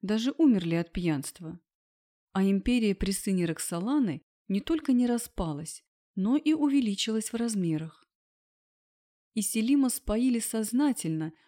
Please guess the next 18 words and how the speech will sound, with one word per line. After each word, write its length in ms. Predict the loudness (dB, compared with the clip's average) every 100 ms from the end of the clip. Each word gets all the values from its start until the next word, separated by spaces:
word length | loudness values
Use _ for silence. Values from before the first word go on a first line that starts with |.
| _
в 100 | -12
куда 360 | -6 -2 0 0
более 400 | 2 2 2 2
зрелом 440 | 2 0 0 -2
возрасте, 640 | 0 -2 -2 -8 -8 -12 -12 _ _
чем 240 | -4 -4
тот, 240 | -4 -6 -6
в 80 |
котором 400 | -8 -4 -2 -2
потребляют 560 | -2 -4 -4 -4 -4 -4
материнское 640 | -6 -4 -4 -4 -4 -6
молоко. 600 | -4 -2 -4 -6 -10 -10 -16 _ _ _ _ _ _ _ _ _ _
Евнухи 560 | -8 -2 2 4 2 0
попадали 500 | -4 -4 0 0 0
в 80 | 0
гарем 360 | 0 2 2 0
уже 280 | -2 -2
кастрированными 1080 | -2 -4 -6 -4 -2 -2 -2 -2 -2 -4 -6